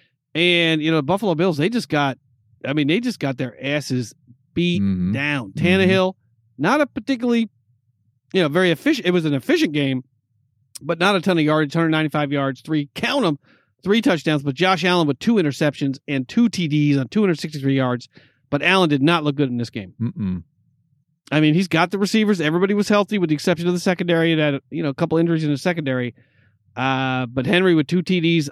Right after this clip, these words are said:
Speaker 1: on the ground. A J Brown with a touchdown through the air for Tennessee, and Jonnu Smith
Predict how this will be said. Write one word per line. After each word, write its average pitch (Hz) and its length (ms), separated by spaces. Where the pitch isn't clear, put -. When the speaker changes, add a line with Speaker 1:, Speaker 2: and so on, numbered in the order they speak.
Speaker 1:
on 156 420
the 135 420
ground. 175 720
A 165 180
J 151 220
Brown 160 640
with 156 180
a 151 60
touchdown 165 420
through 160 160
the 143 160
air 165 240
for 147 120
Tennessee, 156 460
and 139 160
Jonnu 156 400
Smith 156 320